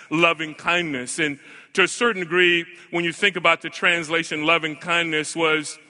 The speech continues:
as I best understand it, the attempt really of the translators to say, "The word is so rich, so how do we communicate it?"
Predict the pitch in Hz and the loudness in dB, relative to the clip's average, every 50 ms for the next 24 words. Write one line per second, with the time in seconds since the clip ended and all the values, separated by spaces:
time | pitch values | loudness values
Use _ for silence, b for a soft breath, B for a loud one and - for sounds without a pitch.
0 | b b b b - 165 165 151 165 156 156 143 185 175 160 - - 175 170 156 | b b b b 0 0 2 4 2 2 2 4 2 2 2 0 -6 -6 -4 -4
1 | 151 - - - 175 170 170 165 160 156 - B B B B B 160 165 160 156 | -6 -8 0 2 2 2 4 2 0 -2 -2 B B B B B 0 0 0 0
2 | - - - 262 247 208 - 165 156 180 226 226 202 170 160 170 156 165 151 - | -4 -4 0 0 0 0 -2 -6 0 0 2 2 2 0 0 0 -2 -2 -8 -8
3 | - - 208 208 220 220 208 165 165 170 170 160 160 156 - - 160 147 - - | -6 0 2 2 2 2 0 -2 0 0 0 0 0 -4 -4 -6 -6 -4 -2 0
4 | - 214 208 175 170 160 - B B B B B - 160 147 156 190 226 247 214 | 2 4 4 4 4 2 -2 B B B B B -4 -4 0 2 2 2 2 0
5 | 180 - - - 175 165 151 147 175 226 214 202 - - - - - B B B | -2 -4 -4 -4 -2 -2 -2 -2 2 2 2 2 2 -2 -10 -14 -14 B B B
6 | B B - - 190 170 - - 202 214 269 285 254 226 226 220 208 190 - - | B B -8 -4 -4 -4 -2 -2 0 0 0 0 0 -2 -2 -4 -4 -4 -6 -10
7 | - - 175 160 151 156 180 262 311 220 - - 170 147 135 123 110 101 | -6 -6 -4 -2 0 0 2 2 0 -2 0 0 0 0 0 -2 -6 -10